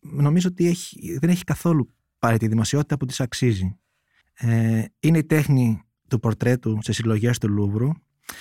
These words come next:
με πολύ σημαντικά εκθέματα από το Μουσείο του Λούβρου. Και όχι μόνο σημαντικά, και πολύ δημοφιλή. Δηλαδή, είναι εκθέματα που πας να τα δεις στο μουσείο όταν πας,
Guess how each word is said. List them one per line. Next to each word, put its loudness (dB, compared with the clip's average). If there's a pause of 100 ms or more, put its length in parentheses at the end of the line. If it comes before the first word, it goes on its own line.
(180)
με 2
πολύ 4
σημαντικά 0
εκθέματα -2 (140)
από -2
το -2
Μουσείο 0
του -4
Λούβρου. 0 (680)
Και 2
όχι 2
μόνο 4
σημαντικά, 0
και 0
πολύ 2
δημοφιλή. 2
Δηλαδή, 0
είναι 4
εκθέματα 0
που 0
πας 0
να 6
τα 4
δεις 0
στο 0
μουσείο 4
όταν 0
πας, -2